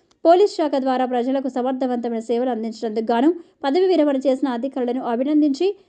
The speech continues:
పోలీస్ మర్యాదలతో శాలువాలతో సత్కరించి ఆత్మీయ వీడ్కోలు పలికారు. ఈ కార్యక్రమంలో వి సత్యనారాయణ, రిజర్వ్ సబ్ ఇన్స్‌పెక్టర్ డిఎస్డబ్ల్యూ,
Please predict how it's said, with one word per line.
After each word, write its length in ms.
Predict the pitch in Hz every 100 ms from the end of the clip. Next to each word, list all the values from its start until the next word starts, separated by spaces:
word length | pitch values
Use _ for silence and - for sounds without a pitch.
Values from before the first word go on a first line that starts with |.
| _ 311
పోలీస్ 240 | 370 381
మర్యాదలతో 520 | 285 262 254 247 240 320
శాలువాలతో 560 | 320 240 247 233 220 220
సత్కరించి 560 | 262 - 233 240 - 359
ఆత్మీయ 420 | 220 233 269 262
వీడ్కోలు 400 | 247 262 262 311
పలికారు. 500 | 285 220 214 214 220 - _ _ _ _ _ _ _ _ _ _ _ _ _ _ _ _ _ -
ఈ 100 | 285
కార్యక్రమంలో 720 | 277 262 262 262 247 240 262 440 453 _ _ -
వి 200 | 240 320
సత్యనారాయణ, 720 | 381 285 269 277 254 247 254 359
రిజర్వ్ 400 | 285 247 302 302 277
సబ్ 240 | 269 262
ఇన్స్‌పెక్టర్ 560 | 254 - 254 233 311 311
డిఎస్డబ్ల్యూ, 840 | 254 262 254 254 233 240 240